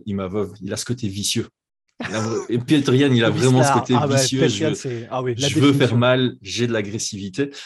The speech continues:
Speaker 1: Euh, combattant plutôt à pression, surtout à l'époque où il faisait des trois rounds.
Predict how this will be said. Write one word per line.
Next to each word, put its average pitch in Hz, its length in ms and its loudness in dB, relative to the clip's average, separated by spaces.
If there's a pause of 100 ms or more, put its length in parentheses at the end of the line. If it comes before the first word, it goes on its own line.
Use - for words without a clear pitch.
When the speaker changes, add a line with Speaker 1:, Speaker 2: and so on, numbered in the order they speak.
(240)
Speaker 1:
Euh, 104 720 2 (1080)
combattant 127 360 0
plutôt 147 340 -4
à 135 60 -2
pression, 131 520 -2
surtout 143 920 -4
à 107 100 -2
l'époque 107 380 -2
où 110 40 -2
il 101 120 -2
faisait 101 120 -6
des 98 120 -4
trois 104 180 -2
rounds. 110 400 0